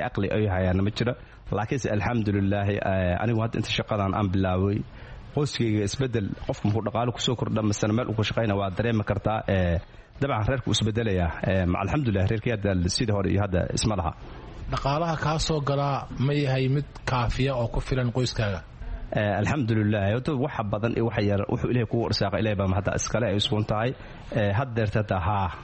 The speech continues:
Speaker 1: alxamdulillaah, waa Ilaahay baa mahad iskale. Aniga reerkayga kuleytaba intaan ka shaqaynayay, intaas uma aan tixsanahay, waa dee meel kale waxa inaga soo galaa ma jira. Intaas u baan haasanaa. Alxamdulillaah, hadda waa, haa.
Speaker 2: Dhaqaalaha kaa soo galaa maadaama oo waqti dheer aad shaqayso, eh, ma noo sheegi kartaa?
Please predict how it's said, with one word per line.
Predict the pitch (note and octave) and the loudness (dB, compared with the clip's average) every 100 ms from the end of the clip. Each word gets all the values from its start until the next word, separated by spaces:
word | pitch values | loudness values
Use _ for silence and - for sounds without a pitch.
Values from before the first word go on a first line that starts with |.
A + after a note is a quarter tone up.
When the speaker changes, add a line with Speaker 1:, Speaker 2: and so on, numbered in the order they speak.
| - - | -8 -2
Speaker 1:
alxamdulillaah, | G#2 A2+ G2+ G2 F#2 | 0 2 2 2 2
waa | F#2 F2+ F2 | 0 0 0
Ilaahay | F2 G#2 F2+ | 0 0 2
baa | F2+ | 2
mahad | F2+ G2+ | 2 0
iskale. | - A2+ | 0 0
Aniga | G#2 G#2 | 2 2
reerkayga | G#2 G#2 - G2 | 2 0 0 0
kuleytaba | G#2+ A2 A2+ G#2+ - - - - | 0 0 -2 -4 -6 -18 -14 -4
intaan | C3 C3 A#2+ A2+ | -2 0 0 0
ka | - | -2
shaqaynayay, | - - A2 G#2+ G#2+ | -2 0 2 2 0
intaas | B2+ G#2 | 0 0
uma | F#2+ | 2
aan | E2+ | 0
tixsanahay, | - - - G#2+ G#2 F#2+ | -2 -6 -4 0 0 2
waa | F#2 | 0
dee | F#2 F#2 | 0 2
meel | G#2+ A2 | 2 0
kale | - G2 | 0 -2
waxa | - | 0
inaga | F#2 F2+ | 0 2
soo | G#2+ F#2+ | 0 0
galaa | F2+ F2 | 0 2
ma | |
jira. | F2 G2 A#2 D#3+ - - | 0 0 -2 -2 -10 -10
Intaas | - C#3+ B2+ G#2+ | -4 0 0 2
u | |
baan | G2+ G2 | 0 2
haasanaa. | E2+ F2 - F2+ F2 - - - | 2 0 0 0 0 -6 -12 -4
Alxamdulillaah, | F2+ A2+ G#2 G2 F#2+ G2+ | -2 0 2 2 2 2
hadda | F#2+ | 0
waa, | F2 E2 | 0 0
haa. | E2 F2+ F2 - - - - - | 0 -2 -4 -10 -14 -16 -14 -6
Speaker 2:
Dhaqaalaha | C3+ C#3 F3+ E3 | -2 0 -2 -2
kaa | E3+ | -2
soo | E3 D#3+ | 0 -2
galaa | C#3+ C3+ B2+ | 0 0 2
maadaama | B2 B2+ B2 D3 C#3 B2+ B2 | 2 0 0 0 0 -2 -2
oo | B2 | -2
waqti | D3 - | 0 -2
dheer | D#3 D#3+ | -2 0
aad | C3+ | -2
shaqayso, | - G#2 G#2 G#2+ - - | -2 -4 -4 -6 -8 -4
eh, | A#2+ A#2 G#2+ G#2 A2+ - - - B2+ B2+ | -2 -2 -4 -10 -12 -12 -12 -10 -8 -4
ma | C3 | 0
noo | C3+ E3 | 0 2
sheegi | D3+ | 0
kartaa? | C3 - G2+ | -2 -4 -4